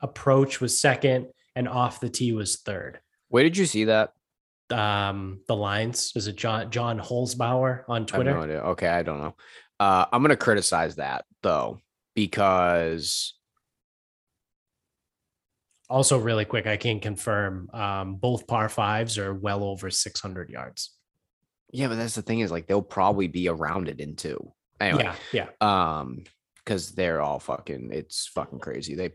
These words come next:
Speaker 2: they play a different game. Um, yeah, so, I mean, like, then you would just rank your strokes gained tee to green.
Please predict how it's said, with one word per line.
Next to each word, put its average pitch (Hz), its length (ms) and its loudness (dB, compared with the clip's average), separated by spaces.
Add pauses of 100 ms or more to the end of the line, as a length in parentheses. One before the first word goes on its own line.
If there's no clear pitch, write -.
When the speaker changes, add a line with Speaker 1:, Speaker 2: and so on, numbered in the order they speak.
Speaker 2:
they 92 160 -2
play 73 220 -10
a - 20 -8
different 67 320 -14
game. 53 220 -14 (640)
Um, 87 720 2 (1000)
yeah, 127 220 4
so, 113 160 2
I 110 40 4
mean, 110 220 4
like, 104 240 2
then 107 180 0
you 107 60 2
would 107 140 2
just 101 180 0
rank 101 320 0
your 95 360 4
strokes - 440 0
gained 98 300 -2
tee 98 140 -2
to 92 80 0
green. 95 460 -4